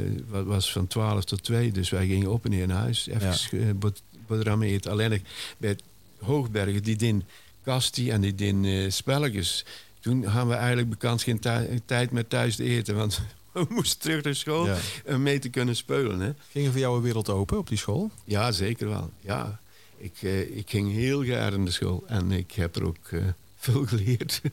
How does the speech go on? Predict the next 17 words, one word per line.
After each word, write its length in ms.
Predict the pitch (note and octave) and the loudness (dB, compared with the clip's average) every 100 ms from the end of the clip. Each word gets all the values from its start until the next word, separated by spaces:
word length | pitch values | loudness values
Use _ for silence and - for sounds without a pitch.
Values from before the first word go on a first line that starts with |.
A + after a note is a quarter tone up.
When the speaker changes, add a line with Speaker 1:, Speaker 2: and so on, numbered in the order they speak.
| - - | -2 -4
Speaker 1:
<laughs> 360 | - - - - | -10 -10 -8 2
Dat 260 | C#3 - | 2 2
kan 160 | - A2+ | 0 0
ik 100 | G2+ | 0
gerust 300 | A2+ A#2 - | 0 0 2
zeggen, 280 | G#2+ G2 F#2 | 0 0 0
ja. 180 | F#2 F#2+ - - - - - | 0 -4 -10 -20 -20 -20 -4
En, 240 | A2 G#2+ | 2 2
eh, 240 | G2+ G2+ - - A2 | 2 0 -2 -10 -12
het 160 | F#2+ | -6
ergste 400 | B2+ C3+ C3+ C#3+ | -2 0 0 -2
vond 220 | B2 C#3+ | -2 0
ik 140 | D3 - | 0 0
als 180 | B2 B2 | 0 0
ik 140 | A2 | 0
dan 260 | A#2 A#2 - | 0 0 0
ook, 380 | C3+ - - | -4 -4 -18